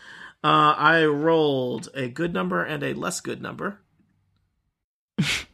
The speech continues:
Both of those work for you as well as me. Uh, they're just, they're the different numbers. Uh, so the <laughs> numbers are sixteen and twenty-one.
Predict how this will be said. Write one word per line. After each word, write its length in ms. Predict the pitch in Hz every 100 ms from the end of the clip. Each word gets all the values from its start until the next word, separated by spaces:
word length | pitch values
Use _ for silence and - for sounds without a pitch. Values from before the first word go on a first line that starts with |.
| -
Both 220 | - 160 170
of 60 |
those 280 | 160 147 139
work 240 | 143 139
for 140 | - 135
you 300 | 139 147 143
as 180 | 147 139
well 200 | 165 139
as 140 | 113
me. 280 | 117 127 262 - 156 -
Uh, 280 | 113 120 127
they're 120 | 127
just, 280 | 202 220 143
they're 80 | 123
the 260 | 123 123
different 280 | - - 123
numbers. 360 | 170 165 - - - - - -
Uh, 260 | 156 135
so 280 | - 170 156
the 160 | 156 302
<laughs> 0 |
numbers 640 | 147 160 180 190 214 214
are 540 | - 135 127 139 175 - - - -
sixteen 680 | - 202 196 - 202 196 190
and 220 | 147 139
twenty-one. 760 | - 160 156 135 117 78 69